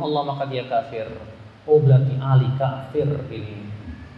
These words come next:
Padahal penafsiran para sahabat tidak demikian. Ibnu Abbas ketika menafsirkan, "Wa man lam yahkum bima anzalallah, fa ulaika humul kafirun." Kata Ibnu Abbas, "Laisal kufru huna kama yafhamun."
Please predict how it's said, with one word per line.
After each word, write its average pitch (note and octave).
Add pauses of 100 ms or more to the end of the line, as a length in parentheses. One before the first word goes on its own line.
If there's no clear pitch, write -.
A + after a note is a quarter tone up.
(760)
Padahal D3
penafsiran C#3
para C3
sahabat C3
tidak C3
demikian. A#2 (1200)
Ibnu C3
Abbas C#3
ketika C3
menafsirkan, B2
"Wa B2
man B2
lam C3 (100)
yahkum B2+
bima A#2+
anzalallah, A#2+ (240)
fa D#3+
ulaika C#3+
humul C3+
kafirun." C3+ (720)
Kata D3+
Ibnu C#3
Abbas, C#3+
"Laisal D#3
kufru D3
huna D3
kama D#3
yafhamun." D#3+